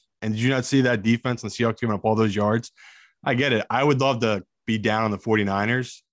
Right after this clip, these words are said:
They're kind of been a, a team, a team everyone picked coming into the year of being a sleeper team. And it, that's always a little worrisome, but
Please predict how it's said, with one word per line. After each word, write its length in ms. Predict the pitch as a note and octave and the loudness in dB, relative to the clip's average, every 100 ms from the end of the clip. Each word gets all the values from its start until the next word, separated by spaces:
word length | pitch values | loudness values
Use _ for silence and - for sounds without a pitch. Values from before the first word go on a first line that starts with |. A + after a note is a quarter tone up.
| - | -8
They're 180 | G#2 G#2 | -2 -2
kind 220 | C3 C3 | 0 -2
of 120 | A#2 | 0
been 200 | B2+ A#2+ | 2 2
a, 220 | G#2+ F#2+ - _ _ _ _ _ _ - | 2 0 -4 _ _ _ _ _ _ -6
a 80 | C#3 | -4
team, 260 | - F#3+ F#3 | 0 0 2
a 100 | D#3 | 0
team 260 | C#3+ F#3 E3 | -2 0 2
everyone 320 | C3+ C#3 B2+ | 2 2 2
picked 240 | A#2+ C3+ - | 0 -4 -2
coming 200 | A2+ A2 | -2 0
into 140 | G#2+ | 0
the 80 | G#2 | 0
year 160 | A2 | 2
of 100 | G#2+ | 2
being 140 | G2+ G#2 | 0 -4
a 40 | |
sleeper 400 | F#2 - G#2+ G#2 | -4 -2 0 0
team. 420 | F#2+ G2+ G#2+ A#2 - _ - | -2 -2 -2 -2 -8 _ -4
And 160 | G#2+ | -2
it, 120 | A2 | -2
that's 220 | A2+ A2 A#2+ | -2 -2 2
always 200 | G#2+ G#2 | 2 4
a 40 | |
little 180 | G#2+ G2+ | 2 2
worrisome, 500 | G#2 A2 A2+ B2+ A#2 | 2 0 0 -2 -2
but 300 | G2+ G2 | 0 -2